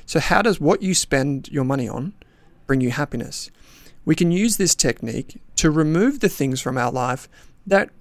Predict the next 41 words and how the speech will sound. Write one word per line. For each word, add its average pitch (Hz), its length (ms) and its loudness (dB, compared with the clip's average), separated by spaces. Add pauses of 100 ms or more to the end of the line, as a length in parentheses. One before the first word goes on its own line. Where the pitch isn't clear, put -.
(140)
you 294 100 0
know, 311 60 2
we 311 140 8
tend 349 220 2
to 330 60 4
spend 214 300 4
on 202 100 2
out 175 120 4
of 160 80 0
habit, 165 400 0
but 143 120 -2
maybe 180 380 4
they're 139 160 2
not 131 160 0
bringing 127 300 -2
us 117 100 -4
that 117 160 0
happiness - 500 -4
which - 200 -10
we 127 220 -4 (220)
so - 200 0
dearly 120 320 -2
want. 127 280 -6 (600)
That 160 160 8
is 165 100 6
the 143 80 4
ten 139 260 2
Things 127 280 -4
activity. - 480 -8 (400)
I'm 151 80 2
going 170 240 4
to 214 80 4
explain 135 720 4 (200)
how 139 280 4
you 139 400 2
can 180 320 0 (180)
use 175 300 2
this 127 140 0
very 143 480 2
simple 147 440 2
activity 131 680 0